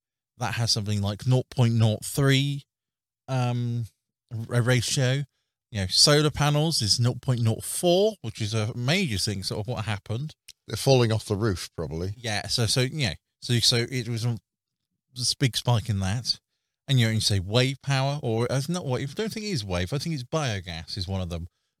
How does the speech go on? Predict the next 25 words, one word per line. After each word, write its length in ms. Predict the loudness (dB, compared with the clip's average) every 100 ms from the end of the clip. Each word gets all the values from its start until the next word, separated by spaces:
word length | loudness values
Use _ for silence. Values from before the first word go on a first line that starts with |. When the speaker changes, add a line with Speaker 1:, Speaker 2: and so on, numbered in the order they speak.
| -8
Speaker 1:
And 120 | 0
it's 80 | 2
Speaker 2:
Yeah. 100 | 2
Speaker 1:
sort 220 | 0 -6
of, 120 | -8
it's 120 | -4
very 240 | 2 6 6
small, 400 | 6 4 2 0
sort 240 | -2 -2
of 80 | 0
nought 180 | 0 0
point, 320 | -2 -2 -2
um, 320 | 0 0 -2 -8 -18 _ _ _
um, 260 | 0 2 2
nought 140 | 0
point 240 | -4 -6
three 320 | -4 0 2 2
again, 380 | 2 2 2
you 140 | -2 -4
know, 60 | -4
so 200 | -6 -8 -8 -6
very 180 | -4 0
small 240 | 0 0
numbers. 400 | 0 -4 -10 -16 -18 _ _ _ _ _ -4
Okay, 340 | 0 0 -2